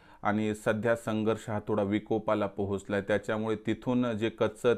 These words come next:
तेल पूर्ण जगामध्ये ट्रान्सपोर्ट होतंय, त्याच्यात अडचणी आली. कच्च्या तेलाचे भाव एकीकडे वाढले की मग आंतरराष्ट्रीय बाजारात खाद्यतेलाचे भाव वाढतात. खाद्यतेलाचे भाव वाढला की कापसामधून जी सरकी निघते, त्या सरकीतून तेल निघते, त्याचासुद्धा भाव वाढतो.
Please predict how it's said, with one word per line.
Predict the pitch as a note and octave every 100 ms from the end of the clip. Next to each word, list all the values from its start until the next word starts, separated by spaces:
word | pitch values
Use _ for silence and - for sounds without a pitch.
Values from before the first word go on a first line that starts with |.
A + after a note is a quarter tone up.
| A#2
तेल | A2+ A2
पूर्ण | G#2+ A2 A2
जगामध्ये | G2+ G#2 G#2+ G#2 G2+ G2+
ट्रान्सपोर्ट | - G2+ G2 - G#2
होतंय, | G2+ F#2 G2
त्याच्यात | - F#2 G2 F#2+
अडचणी | F#2+ G2 G2+ G2
आली. | F#2+ F#2 G2 - _ _ - - - - - -
कच्च्या | A2+ - B2
तेलाचे | C3 B2+ A2+ B2+
भाव | A2 A#2 A2+
एकीकडे | A2 A2+ A2 G#2+
वाढले | G#2 F#2 F2 - - _ _ _ _ _ - -
की | -
मग | A2+ A2 A2 -
आंतरराष्ट्रीय | A2 G#2+ A#2 A2+ - A2+
बाजारात | G#2+ G#2+ G#2+ G#2+
खाद्यतेलाचे | G#2+ G#2 G#2+ A2 G#2 G#2 G#2
भाव | F#2+ G2
वाढतात. | F#2+ F#2+ F#2+ - - - - - _ -
खाद्यतेलाचे | G#2+ G2+ C3 C3 B2+ C3 C3+
भाव | A#2+ A#2
वाढला | A#2+ A#2+ A#2
की | -
कापसामधून | A2+ G#2+ G2+ - A2+ A2+ A2+ A2
जी |
सरकी | G#2+ A#2 A2 A#2+
निघते, | G#2+ G#2+ A2+
त्या | G#2+
सरकीतून | G2+ A2 G2+ G#2+ G#2+ G2+
तेल | A2+ G#2
निघते, | G#2+ G2+ -
त्याचासुद्धा | G2 G2 F2 G2+ - F#2+ G2+
भाव | G#2+ G#2
वाढतो. | G#2 G2 F#2+ G#2